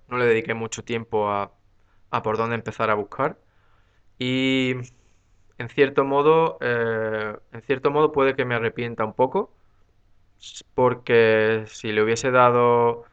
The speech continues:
si le hubiese dedicado más tiempo, podría haber tomado a lo mejor una decisión que me habría ayudado a alcanzar mi objetivo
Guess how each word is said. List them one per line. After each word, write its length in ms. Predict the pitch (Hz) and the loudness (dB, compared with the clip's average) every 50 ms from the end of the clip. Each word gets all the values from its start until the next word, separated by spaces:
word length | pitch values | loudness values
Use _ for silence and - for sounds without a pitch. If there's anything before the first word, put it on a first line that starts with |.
| _ _ _ _ _ - _ _ _ _ _ _ | _ _ _ _ _ -20 _ _ _ _ _ _
si 160 | - - - 123 | -14 -8 -4 -2
le 80 | 120 | 0
hubiese 180 | 117 127 139 151 | 0 2 6 8
dedicado 400 | 156 151 147 147 147 139 135 135 | 8 8 8 6 6 4 4 4
más 180 | 135 135 131 - | 2 0 0 0
tiempo, 340 | - 147 143 143 165 156 151 | -4 -4 -4 -2 -2 -2 0
podría 280 | 147 127 120 120 120 | 0 2 4 4 4
haber 200 | 120 120 120 117 120 | 4 4 2 0 -2
tomado 280 | 127 120 120 120 120 | -4 -2 0 0 0
a 20 | 120 | 0
lo 60 | 117 | -2
mejor 240 | 117 113 117 120 117 | -2 -4 -4 -4 -4
una 120 | 117 117 | -2 -2
decisión 540 | 117 120 120 120 123 123 - 139 135 143 139 | -4 -6 -6 -8 -10 -8 -4 -4 -4 -4 -2
que 100 | - 131 | -4 -4
me 80 | 120 113 | -2 -2
habría 180 | 113 113 117 | 0 2 2
ayudado 320 | 113 113 117 113 117 120 120 | 2 2 2 2 2 2 2
a 20 | |
alcanzar 560 | 120 117 - 113 110 - - 113 113 117 117 | 0 -2 -4 -10 -10 -8 -6 -4 -2 -2 -4
mi 440 | - 123 120 113 113 113 110 110 110 | -6 -10 -12 -10 -8 -6 -6 -6 -6
objetivo 720 | 110 101 110 107 - 113 113 117 117 123 131 139 - - | -6 -8 -10 -12 -10 -8 -6 -4 -2 -2 -2 -2 -4 -8